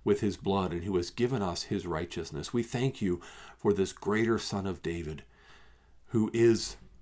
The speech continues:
the one who fulfills all of your purposes for us. Help us to live today by faith, not by sight,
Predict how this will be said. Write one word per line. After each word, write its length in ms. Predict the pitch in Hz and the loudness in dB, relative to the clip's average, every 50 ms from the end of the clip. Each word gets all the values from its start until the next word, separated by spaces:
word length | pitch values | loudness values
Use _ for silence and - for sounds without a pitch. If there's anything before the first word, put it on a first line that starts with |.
| - | -6
the 120 | - 104 101 | 0 0 0
one 340 | 98 95 104 104 104 98 | 2 2 2 2 0 0
who 160 | 90 85 95 87 | -2 -4 -4 -6
fulfills 800 | - - 104 98 - - 117 107 104 98 87 82 78 - - - - - - - - - - - _ - | -4 -4 -4 -4 -4 -2 -2 0 0 2 0 0 -2 -4 -8 -10 -14 -20 -20 -20 -20 -20 -20 -20 _ -6
all 280 | - 107 120 123 123 | 0 2 2 4 2
of 100 | 117 - | 2 0
your 100 | 117 101 | 0 -2
purposes 760 | - - 107 87 - - - - - - 73 69 - - - - - - - | 0 0 -2 -2 -2 -4 -8 -8 -8 -10 -10 -10 -10 -12 -12 -14 -18 -20 -16
for 280 | - - 92 - - | -8 -6 -6 -6 -6
us. 360 | - - 73 - - - - - - - - - - - - - - - - - - - | -8 -14 -14 -14 -14 -14 -14 -16 -18 -20 -20 -20 -20 -20 -20 -18 -18 -18 -20 -20 -6 2
Help 200 | - 135 135 - | 4 4 6 6
us 140 | 147 - - | 4 2 2
to 100 | - 123 | 0 2
live 360 | 107 101 101 104 104 104 - | 4 6 8 8 6 6 0
today 480 | - 104 - 82 78 78 76 73 - - - - - - - - - - - - | -8 -6 -6 -6 -8 -8 -10 -10 -12 -16 -18 -18 -18 -18 -18 -20 -20 -20 -12 -6
by 140 | - 82 82 | -6 -6 -6
faith, 600 | - - - 110 104 120 147 151 - - - - - - - - - | -4 -2 2 2 2 2 2 0 -4 -10 -16 -18 -20 -20 -20 -16 -8
not 220 | - 87 85 - - | -6 -6 -6 -6 -8
by 120 | 85 82 | -8 -6
sight, 460 | - - - 90 90 101 120 - - | -6 -4 -4 -2 -2 -2 -2 -2 -4